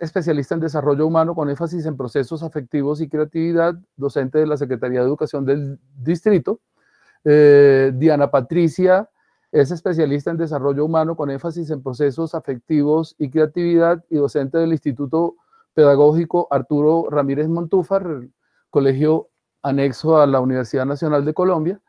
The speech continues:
Y Luis Alexander Castro es magíster en docencia de las matemáticas y estudiante del doctorado interinstitucional en educación de la Universidad Distrital Francisco José de Caldas.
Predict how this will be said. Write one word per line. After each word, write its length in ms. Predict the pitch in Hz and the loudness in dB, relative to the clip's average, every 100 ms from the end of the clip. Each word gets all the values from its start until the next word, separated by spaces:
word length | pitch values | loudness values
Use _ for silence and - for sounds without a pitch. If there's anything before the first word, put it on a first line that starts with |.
| _ _ _ _ _ | _ _ _ _ _
Y 160 | 165 165 | 2 6
Luis 200 | 165 156 | 6 6
Alexander 540 | 147 139 156 143 160 | 2 0 0 0 0
Castro 540 | 175 180 165 190 190 - | 2 0 2 0 0 -2
es 420 | 165 151 151 - 156 | 0 0 0 -6 -4
magíster 460 | 160 170 165 175 | -2 -2 -2 -4
en 100 | 175 | -2
docencia 400 | 156 - 151 165 | -4 -4 -4 -2
de 80 | 170 | -2
las 140 | 175 | -2
matemáticas 680 | 175 175 185 175 165 165 180 | -4 -6 -6 -6 -6 -8 -4
y 60 | 175 | -4
estudiante 640 | - 139 135 135 143 160 - | -4 0 0 0 -2 -2 -4
del 200 | 139 147 | -4 -2
doctorado 440 | 139 143 139 139 | -2 0 2 2
interinstitucional 800 | 156 165 160 143 135 127 131 131 | 2 -2 -4 -4 -6 -4 -2 -2
en 80 | 143 | -2
educación 580 | 156 143 156 143 165 151 | -2 -2 -4 0 0 2
de 80 | 156 | 0
la 60 | 147 | 0
Universidad 460 | 127 120 - 127 | -2 -4 -4 -2
Distrital 480 | 123 - 135 135 131 | -2 -2 -2 -2 -4
Francisco 500 | 147 139 135 113 131 | -4 -6 -8 -6 -6
José 260 | 117 107 117 | -4 -6 -8
de 120 | 117 | -8
Caldas. 500 | - - - - | -10 -18 -20 -20